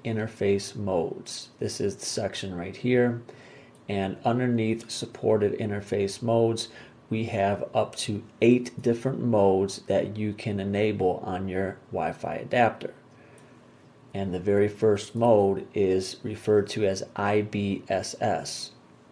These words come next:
I B S S stands for Independent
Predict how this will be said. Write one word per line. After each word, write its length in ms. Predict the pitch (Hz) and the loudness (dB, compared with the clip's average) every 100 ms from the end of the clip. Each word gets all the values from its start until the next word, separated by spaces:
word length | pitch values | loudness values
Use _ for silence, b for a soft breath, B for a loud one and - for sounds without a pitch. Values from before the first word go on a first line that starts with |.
| - - _ _ - _ _ - | -20 -20 _ _ -20 _ _ -12
I 180 | - 120 | 2 2
B 280 | 120 123 120 | 6 4 6
S 260 | 110 113 - | 2 2 2
S 340 | 107 101 - | 2 2 -2
stands 420 | - - 107 101 101 | -6 -4 2 2 2
for 300 | - 98 - | 0 0 0
Independent 800 | 127 123 127 - 104 98 101 98 | 2 2 2 2 0 0 -2 -4